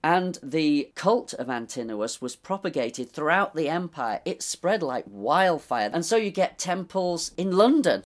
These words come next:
Hadrian was well aware that coming in from the east were other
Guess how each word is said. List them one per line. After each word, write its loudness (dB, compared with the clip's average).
Hadrian -2
was -6
well 6
aware 4
that 0
coming 0
in 0
from -4
the -2
east 0
were 4
other 6